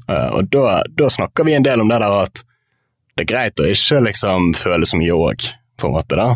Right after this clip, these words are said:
Eh, og ofte er det sånn, og det er bare en normal hverdag, og, og det må vi tåle. Eh, men det vi har lyst til å etterstrebe er jo bare at det er en ærlig nok, eh, ærlig nok miljø eller relasjon, eh,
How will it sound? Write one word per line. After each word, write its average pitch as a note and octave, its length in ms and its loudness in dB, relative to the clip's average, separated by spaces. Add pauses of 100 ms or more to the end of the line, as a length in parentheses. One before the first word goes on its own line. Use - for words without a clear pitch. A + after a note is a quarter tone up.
(120)
Eh, F2 260 -2
og E2+ 600 2
ofte - 240 -2
er D3 220 2
det F2+ 100 -2
sånn, F#2+ 320 0
og F#2 80 0
det A2 140 2
er - 20 0
bare F2+ 200 0
en F#2 60 0
normal F#2 340 2
hverdag, F2+ 520 0
og, F#2 160 0
og G2+ 80 0
det A#2+ 100 2
må G2+ 140 0
vi F2 80 -4
tåle. G#2 460 0 (540)
Eh, F2 880 -2 (460)
men F#2+ 240 2
det A2+ 140 0
vi G#2+ 60 0
har G#2+ 100 2
lyst C3 240 -2
til G2 80 0
å F2 60 0
etterstrebe F2 420 -2
er C3 140 2
jo G#2 100 0
bare G2+ 260 2
at G#2 100 -10
det G2 100 -2
er F#2 100 -2
en F2 100 -2 (580)
ærlig G2+ 360 0
nok, G2+ 180 -4 (140)
eh, F2 400 0 (120)
ærlig G2+ 220 0
nok G2 140 -6
miljø A2+ 320 2
eller A#2 320 0
relasjon, C3 520 2 (300)
eh, G#2 440 -2